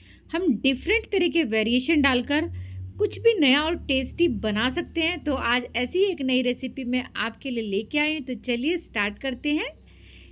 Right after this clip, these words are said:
इस रेसिपी को बनाने के लिए सबसे पहले मैंने एक कच्चा आलू छीलकर कद्दूकस कर लिया है और इसको अच्छे से धोकर इसका स्टार्च निकाल दिया है। और हाँ,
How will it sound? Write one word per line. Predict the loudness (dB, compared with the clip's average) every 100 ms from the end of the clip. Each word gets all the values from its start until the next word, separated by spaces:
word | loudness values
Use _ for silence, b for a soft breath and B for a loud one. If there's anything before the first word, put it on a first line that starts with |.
| B -2
इस | 0 2
रेसिपी | 0 0 0 0
को | 0
बनाने | 0 2 2 0
के | -2
लिए | -2 -2
सबसे | -2 -6 -4 -4
पहले | -2 -2 0
मैंने | 0 0 0 0
एक | -2 -2 -6
कच्चा | -6 -4 -2 0 0
आलू | 0 -2 -4
छीलकर | -4 -4 -4 -4 -4 -6 -8
कद्दूकस | -6 -4 -4 -4 -6
कर | -6 -4
लिया | -2 -2 0
है | -2 -4 b b b b -6
और | -6
इसको | -6 -6
अच्छे | -4 -4 -2 -2
से | 0 -2 0
धोकर | 0 0 -2
इसका | -4 -6
स्टार्च | -10 -4 -2 -2 -2
निकाल | -2 -2 -4 -4
दिया | -4 -4
है। | -6 -10 b b b b -4
और | 0 0
हाँ, | 0 -2 -2